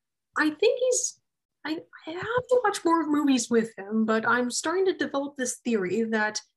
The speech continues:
his best performances usually involve him channeling someone else. For example, when we think of Roman Holiday,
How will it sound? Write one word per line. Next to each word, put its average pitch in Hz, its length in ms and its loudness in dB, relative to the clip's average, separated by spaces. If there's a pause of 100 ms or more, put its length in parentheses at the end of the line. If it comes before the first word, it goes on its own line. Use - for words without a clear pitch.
(460)
his 320 160 0
best 480 260 0
performances 302 880 2
usually 320 360 2
involve 240 460 -2
him 233 220 4
channeling 240 500 2
someone 220 600 -4
else. - 520 -2 (760)
For 285 120 2
example, 269 640 -2 (400)
when 247 180 4
we 269 140 2
think 285 180 -4
of 269 140 -2
Roman 226 260 2
Holiday, 240 640 0